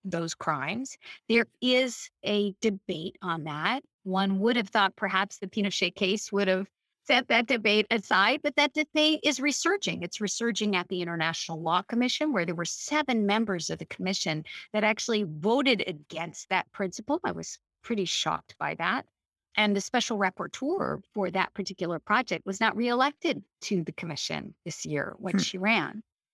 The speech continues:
Speaker 1: So I don't know what's gonna happen with the I L C project on immunities from foreign criminal jurisdiction. But I do think it's fairly clear that for international crimes, there is no immunity before international courts.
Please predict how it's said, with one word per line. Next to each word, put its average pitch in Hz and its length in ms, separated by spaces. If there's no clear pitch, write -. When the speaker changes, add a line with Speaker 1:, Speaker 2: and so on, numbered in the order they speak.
Speaker 1:
So 208 140
I 202 100
don't 226 300
know 202 100
what's 170 220
gonna 175 180
happen 170 420
with 180 300
the 175 180
I 165 180
L 170 120
C 240 500
project 180 680
on 175 360
immunities 175 800
from 160 400
foreign 165 300
criminal 165 400
jurisdiction. - 800
But 233 280
I 233 100
do 285 220
think 247 260
it's 202 200
fairly 247 380
clear 175 360
that 170 180
for - 220
international 202 680
crimes, 160 500
there 185 120
is 214 280
no 190 300
immunity 170 480
before 175 440
international 175 880
courts. 226 500